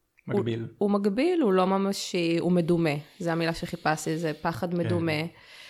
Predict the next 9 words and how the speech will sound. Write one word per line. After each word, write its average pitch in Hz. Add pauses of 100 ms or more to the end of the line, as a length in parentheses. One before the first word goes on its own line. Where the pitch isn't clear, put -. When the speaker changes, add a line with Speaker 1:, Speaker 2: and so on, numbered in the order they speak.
(420)
Speaker 2:
אה, 170
שאם 254 (120)
נסכים 214
לפגוש 175
אותו, 180
את 170
אותו 190
נמר 190
המדומה, 202